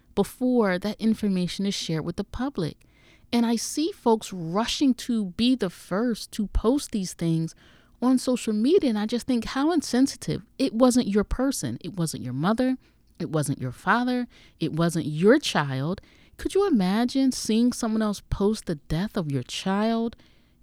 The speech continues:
your spouse, your sibling, and they didn't get permission from you first to do so?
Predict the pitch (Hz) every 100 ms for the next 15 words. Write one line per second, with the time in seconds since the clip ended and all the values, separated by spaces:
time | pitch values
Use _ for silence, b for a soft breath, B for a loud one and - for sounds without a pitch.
0 | 180 156 160 131 127 - - - 151 170
1 | 208 240 247 233 - - _ _ - 139
2 | 131 - - 175 202 247 254 262 262 262
3 | _ _ _ _ _ _ _ - 233 226
4 | 208 180 220 254 262 262 - - 160 135
5 | 160 - 262 - 269 254 262 - 262 269
6 | - 170 - 160 214 - 294 294 302